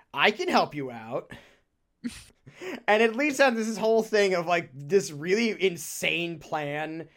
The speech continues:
involving the Gomi Jewel surveillance <laughs> network. And he's like, "Yeah, no, actually, I'll, I'll stick to running." <laughs> And it's just like, if he was a boring, like, normal assassin character,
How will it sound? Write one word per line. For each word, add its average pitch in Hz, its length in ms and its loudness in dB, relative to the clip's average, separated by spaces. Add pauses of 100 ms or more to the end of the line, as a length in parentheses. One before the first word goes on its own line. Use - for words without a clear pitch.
(220)
involving 160 500 -2
the 151 180 -6 (140)
Gomi 151 260 -4
Jewel 160 220 -6
surveillance 156 800 -6
<laughs> - 0 -
network. - 800 0 (680)
And 208 100 4
he's 220 100 10
like, 208 200 4
"Yeah, 196 260 8
no, 196 100 6
actually, 185 560 8
I'll, 165 140 2 (100)
I'll 165 120 2
stick 156 240 -6
to 147 80 -6
running." 123 420 -8
<laughs> - 40 -20 (1500)
And 240 140 6
it's 254 200 4
just 254 260 2
like, 220 500 6 (1300)
if 277 160 4
he 302 200 6
was 403 220 8
a 381 80 6
boring, 190 720 4
like, 165 280 0
normal 151 540 -2
assassin 147 600 -4
character, 185 760 0